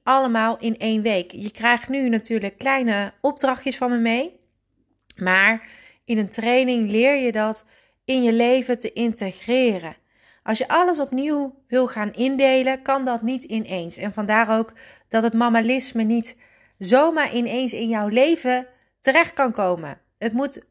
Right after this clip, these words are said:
worden ingeslepen, als het ware. Het moet, het moet makkelijk in je leven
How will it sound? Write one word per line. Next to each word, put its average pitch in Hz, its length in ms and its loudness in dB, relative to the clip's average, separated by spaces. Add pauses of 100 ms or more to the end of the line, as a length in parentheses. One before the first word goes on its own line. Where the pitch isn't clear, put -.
worden 240 560 0 (460)
ingeslepen, 233 1000 -4
als 165 200 -2
het 165 140 -8
ware. 156 260 -4
Het 180 180 -4
moet, 226 220 0 (320)
het 214 160 -6
moet 233 300 0
makkelijk 285 760 0
in 240 160 -2
je 240 120 2
leven 233 640 0